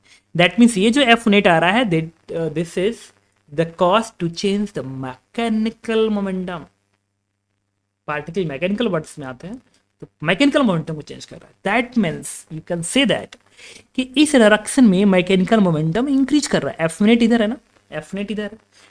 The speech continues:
इधर force आएगा, उधर momentum change करेगा, उधर momentum increase करेगा, Default case में increase बोलते हो, तो इधर momentum increase कर रहा है। The first thing, कोई कन्फ्यूजन नहीं भाई, इधर फोर्स लगा, उधर मोमेंटम इंक्रीज करेगा, होता ही है।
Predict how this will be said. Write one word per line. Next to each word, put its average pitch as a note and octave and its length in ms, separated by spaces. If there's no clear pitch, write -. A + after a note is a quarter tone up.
इधर E3 200
force D#4+ 340
आएगा, C4+ 180
उधर F#3 180
momentum D#3+ 360
change C4+ 260
करेगा, A#3 280
उधर D#3 200
momentum C#3 360
increase D3 400
करेगा, G#3 300
Default F#3+ 380
case D#3 220
में C#3+ 80
increase G#3 260
बोलते D3+ 320
हो, - 60
तो - 80
इधर A#3 220
momentum G3 500
increase A#3 500
कर - 140
रहा - 200
है। - 120
The C3 100
first - 180
thing, - 140
कोई A3+ 120
कन्फ्यूजन F#3+ 420
नहीं C3+ 100
भाई, E3+ 100
इधर E3+ 180
फोर्स C4 240
लगा, C4 120
उधर F3 100
मोमेंटम D#3 260
इंक्रीज A3+ 280
करेगा, D3+ 220
होता B2+ 200
ही D4+ 100
है। G#4 80